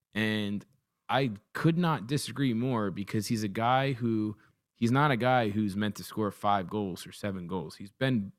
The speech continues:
a pretty proven goal scorer over the course of his career. At not one time did he have a bad, any kind of,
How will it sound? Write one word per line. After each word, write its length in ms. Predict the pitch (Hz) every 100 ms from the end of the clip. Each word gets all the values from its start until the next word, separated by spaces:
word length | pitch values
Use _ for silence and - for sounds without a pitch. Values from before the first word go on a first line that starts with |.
| _ _ -
a 80 | 98 _ _ _ _
pretty 300 | - 175 147
proven 440 | 107 - 135 127 107
goal 240 | 110 117
scorer 520 | - - 110 107 104 -
over 160 | 101
the 80 | 92
course 300 | - 110 -
of 80 | 101
his 180 | 104 -
career. 440 | 101 113 110 104 _ _ _ _ _ _ _ _ _ _ _ _
At 180 | 104 104 _ _
not 260 | 110 127 -
one 320 | 120 143 156
time 340 | 143 127 110 98
did 120 | 98
he 80 | 101
have 240 | 107 95
a 40 |
bad, 640 | 92 - 110 113 120 117 - _ _ _ _ -
any 200 | 120 143
kind 280 | 139 123 120
of, 400 | 107 101 92